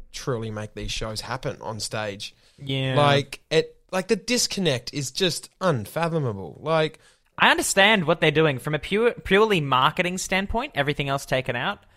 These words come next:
Speaker 2: It's genius. Get someone from a field that's entirely different that will attract an audience that will most likely not have gone to see this show at all.
Speaker 1: Genius. Genius
Speaker 2: Footy
Speaker 1: idea.
Speaker 2: people. Like, yeah, but
Speaker 1: Yeah.
Speaker 2: then that's,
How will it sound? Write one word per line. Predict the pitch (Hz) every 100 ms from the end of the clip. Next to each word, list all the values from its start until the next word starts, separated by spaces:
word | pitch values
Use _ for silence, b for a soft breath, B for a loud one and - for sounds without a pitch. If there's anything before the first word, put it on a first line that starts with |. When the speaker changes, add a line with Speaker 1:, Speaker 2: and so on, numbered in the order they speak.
| _ _ _ -
Speaker 2:
It's | 196 - 113
genius. | 147 220 330 170 98 -
Get | 139 233 -
someone | - 185 175 147 147 214
from | 220 - 147 143 139 -
a | 135
field | 135 - 139 147
that's | 143 -
entirely | 127 - 143 165 151
different | 123 - 160 226 - -
that | 139 123
will | 143 139 123 B B -
attract | 139 - 143 147 - - -
an | 143 -
audience | 147 143 139 131 -
that | 135
will | 135
most | 135 139 143
likely | 139 131 135 127
not | 123 135 160
have | 156 131
gone | 127 120
to | 120
see | 127 123 120
this | 107
show | - 127 113 -
at | 107
all. | 104 107 165
Speaker 1:
Genius. | 220 220 160 101 -
Genius | 139 214 214 185 -
Speaker 2:
Footy | 220 269
Speaker 1:
idea. | 120
Speaker 2:
people. | 139 139 127 -
Like, | 285 285 349
yeah, | 247 - 147
but | 302 247 - -
Speaker 1:
Yeah. | 196
Speaker 2:
then | 233 247 233 196
that's, | 226 233 - - -